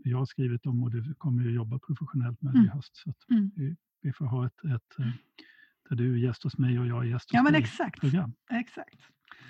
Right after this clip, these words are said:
Speaker 2: Men innan det kommer vi ha flera jätteintressanta gäster.
Speaker 1: Mhm, mhm.
Speaker 2: Mm.
Speaker 1: Väldigt, väldigt kul att vara igång igen.
Speaker 2: Verkligen.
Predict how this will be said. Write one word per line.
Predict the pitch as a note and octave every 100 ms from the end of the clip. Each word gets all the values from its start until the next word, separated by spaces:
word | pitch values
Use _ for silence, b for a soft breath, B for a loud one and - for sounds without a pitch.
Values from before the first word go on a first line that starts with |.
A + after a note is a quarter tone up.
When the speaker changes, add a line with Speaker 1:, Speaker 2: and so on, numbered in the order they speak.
| B
Speaker 2:
Men | B3+ C#4+
innan | C#4 B3 A3+
det | C4+
kommer | - D4
vi | G#3+
ha | G3 F#3+
flera | - A#3 G#3+ F#3+ - F3 F3+
jätteintressanta | - G#3 G#3+ G#3 G#3 - G3+ F#3+ G3+ A#3 D#4 A#3+
gäster. | - B2 C3+ F3 -
Speaker 1:
Mhm, | - A2+
mhm. | B2 G#3+
Speaker 2:
Mm. | G#3 G#3+ D#4 b b b b b -
Speaker 1:
Väldigt, | C#3+ B2+ C3
väldigt | B2 A#2
kul | - C3+ A#2
att |
vara | A2+ A#2
igång | C3 B2
igen. | A#2 B2 - _
Speaker 2:
Verkligen. | - A#3 - C4 A#3